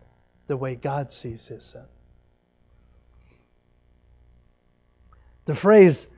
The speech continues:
unclean lips, he says, we, uh, uh, um, <clears throat> um, he, he says, "Woe, woe is me, for I am undone, because I am a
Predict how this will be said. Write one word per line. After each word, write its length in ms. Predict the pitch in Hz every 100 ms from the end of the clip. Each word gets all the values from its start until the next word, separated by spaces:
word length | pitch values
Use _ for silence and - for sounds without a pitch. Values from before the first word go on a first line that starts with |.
| - - - - - -
unclean 640 | 180 180 - 185 175 160
lips, 240 | 160 131
he 120 | - 143
says, 360 | 180 165 147
we, 400 | 147 165 185 180
uh, 60 | 156
uh, 640 | 160 165 165 165 156 147 135 123 - - - - - - _ - _ - - - - -
um, 280 | 170 131 95 - _ - - - - - - - -
<clears throat> 0 |
um, 500 | 147 131 123 117 58 - - - - - - -
he, 240 | 160 170
he 180 | 147 175
says, 260 | 143 160 160
"Woe, 300 | 180 208 190
woe 500 | 160 151 202 214 180
is 220 | 156 151
me, 420 | 175 180 143 123
for 240 | - 170 165
I 140 | 185
am 320 | 202 170 151 - - -
undone, 800 | 185 196 170 175 190 160 135 127 - - -
because 360 | 151 180 160
I 140 | 165 175
am 120 | 165
a 180 | 147